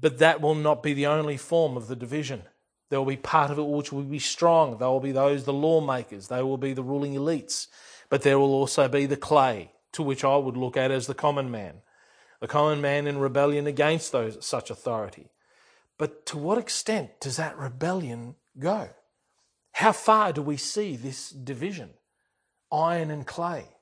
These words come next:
And it's one of the things that I've actually been looking at myself for such a long time because I've been seeing it so, so, so evidently coming to pass even in our days.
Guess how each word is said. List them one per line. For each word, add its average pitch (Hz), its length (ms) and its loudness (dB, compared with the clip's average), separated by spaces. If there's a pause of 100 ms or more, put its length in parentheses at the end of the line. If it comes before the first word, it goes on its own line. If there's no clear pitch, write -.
(680)
And 151 120 -2
it's - 160 -2
one 165 140 6
of 180 100 4
the 160 60 0
things 170 300 0
that 139 80 0
I've 143 140 8
actually 151 320 2
been 147 240 2
looking 147 300 -2
at 131 100 -2
myself 135 560 0
for 127 100 -4
such - 520 -4
a 139 80 -2
long 147 420 0
time 143 400 -4
because 123 240 -8
I've 123 100 -2
been 123 220 -2
seeing 175 480 -2
it 101 220 -12 (480)
so, 139 320 2 (560)
so, 160 420 2 (1600)
so 165 300 0
evidently 190 460 0
coming 156 320 -4
to 127 100 -6
pass 143 480 -6
even 135 300 -4
in 127 100 -4
our 120 180 -4
days. 110 460 -8